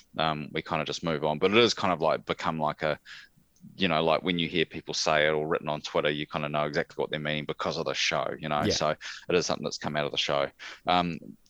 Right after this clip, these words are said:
Speaker 1: the, this next scene is, um, with Walt Junior at the, at the store buying jeans. And this is really just kind of a, to me, this just feels like a bit of a setup for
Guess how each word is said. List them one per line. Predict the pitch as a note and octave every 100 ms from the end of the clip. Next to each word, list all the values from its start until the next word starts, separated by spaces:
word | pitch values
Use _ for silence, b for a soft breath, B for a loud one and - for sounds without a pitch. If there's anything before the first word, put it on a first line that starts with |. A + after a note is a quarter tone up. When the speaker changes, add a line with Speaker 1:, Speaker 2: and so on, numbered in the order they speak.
| - -
Speaker 1:
the, | G#2+ A#2 -
this | - -
next | C3 - -
scene | F#2 E2+
is, | D#2+ -
um, | - E2 D#2+ D#2+
with | D#2+ D#2+
Walt | E2+ E2
Junior | - D#2+ D#2+ D#2
at | D2+ -
the, | D2+ D2+ C2+ -
at | -
the |
store | - - D#2+ D#2+
buying | D#2+ D2+ D2+
jeans. | E2 D#2 D2+ D2
And | D2 B B B
this | A2
is | G#2+
really | G2+ F#2
just | D#2+ D2+
kind | F#2 E2+
of | D2+
a, | C#2+ _ -
to | A2
me, | G2+ G2+ F2
this | E2
just | D#2 -
feels | E2+ D#2
like | D#2
a | D2+
bit | D#2
of | C#2+
a |
setup | - D#2 D2 -
for | - D#2 D2+